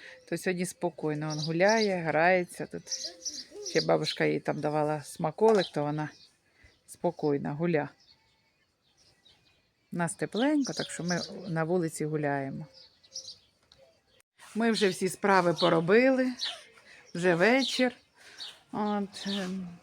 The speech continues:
сьогодні багато вам не готували. От, зробили закуску, дуже смачна. Круасани то показували із сосісками, але ж, ем, ну, я, там такого тіста то ми не готували, я ж вам казала, що в нас куповане.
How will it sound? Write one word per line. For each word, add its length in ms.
сьогодні 580
багато 340
вам 260
не 200
готували. 880
От, 300
зробили 480
закуску, 760
дуже 320
смачна. 720
Круасани 540
то 140
показували 720
із 140
сосісками, 800
але 160
ж, 220
ем, 300
ну, 120
я, 180
там 180
такого 380
тіста 340
то 120
ми 100
не 100
готували, 520
я 80
ж 60
вам 140
казала, 360
що 140
в 40
нас 180
куповане. 680